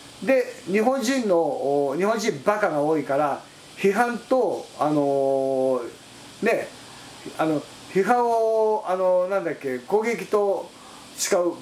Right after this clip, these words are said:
バカがいるけども、ね、あの、ググりなさい。批判という意味を。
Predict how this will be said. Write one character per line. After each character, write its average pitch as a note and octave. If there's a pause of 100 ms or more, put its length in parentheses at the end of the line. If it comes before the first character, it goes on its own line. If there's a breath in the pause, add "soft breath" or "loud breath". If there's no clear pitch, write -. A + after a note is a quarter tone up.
(140)
バ F#3
カ E3
が B2+
い C#3
る D3
け C#3
ど B2
も、 G#2+ (260)
ね、 C#3 (460 loud breath)
あ -
の、 C#3 (840 loud breath)
グ F3+
グ B3+
り C#4+
な C4
さ G#3+
い。 - (560)
批 D3+
判 E3+
と D#3+
い D#3
う D3+
意 D3
味 C#3
を。 G2+